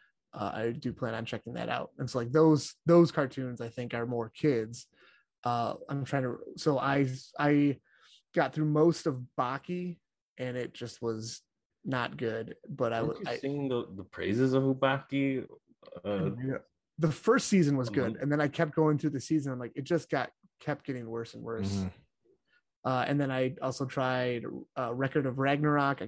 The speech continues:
Speaker 1: got through, like, two episodes of that, and that also hasn't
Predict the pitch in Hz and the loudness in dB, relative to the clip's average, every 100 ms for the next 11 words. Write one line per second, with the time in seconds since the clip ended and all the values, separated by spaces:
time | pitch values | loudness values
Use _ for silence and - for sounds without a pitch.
0 | - 110 - - - - 127 123 117 - | -6 -6 -6 -10 -10 -8 -6 -4 -6 -8
1 | 120 110 - 127 135 - - 123 131 127 | -8 -8 -4 0 0 0 -4 -4 -2 -2
2 | - _ _ _ _ _ _ _ - 123 | -6 _ _ _ _ _ _ _ -6 -4
3 | 120 131 127 123 131 127 127 117 | -2 2 2 4 0 -2 -4 -6